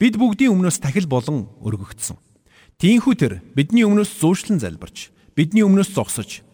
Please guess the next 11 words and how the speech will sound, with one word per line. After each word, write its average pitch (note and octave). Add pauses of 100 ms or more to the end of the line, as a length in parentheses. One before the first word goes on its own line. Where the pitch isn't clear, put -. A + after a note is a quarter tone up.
(140)
бидний G3+
хэргийг E3+
Бурхан A3+
эцгийн G#3
өмнө G3+
өмгөөлөгч E3
болсон E2+
юм. - (520)
Тиймээс A#3+
бидний G#3
амьдралд D#3